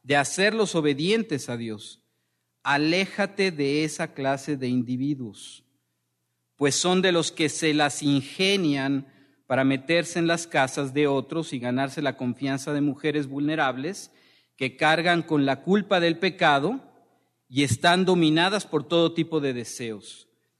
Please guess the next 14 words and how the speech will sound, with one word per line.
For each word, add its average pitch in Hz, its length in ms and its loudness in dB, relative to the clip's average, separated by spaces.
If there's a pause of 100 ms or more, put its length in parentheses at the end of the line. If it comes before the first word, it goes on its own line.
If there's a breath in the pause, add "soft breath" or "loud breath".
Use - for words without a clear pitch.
(300)
Dichas 196 460 0
mujeres 196 560 2
siempre 180 420 -2
van 175 220 2
detrás 165 400 2
de 156 100 4
nuevas 160 400 2
enseñanzas, 151 680 -4
pero 143 200 -2
jamás 160 640 0
logran 151 680 0 (240 loud breath)
entender 139 720 0
la 139 160 2
verdad. 127 720 -4